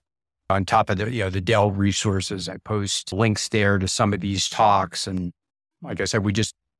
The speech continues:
hosted a great panel discussion at the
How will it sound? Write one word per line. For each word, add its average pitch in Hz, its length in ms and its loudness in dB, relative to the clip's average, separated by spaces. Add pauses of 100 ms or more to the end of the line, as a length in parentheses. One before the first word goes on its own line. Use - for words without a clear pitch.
(140)
hosted 117 360 2
a 95 60 0
great 117 500 2
panel 120 380 2
discussion 98 640 0
at 98 160 -4
the 95 260 0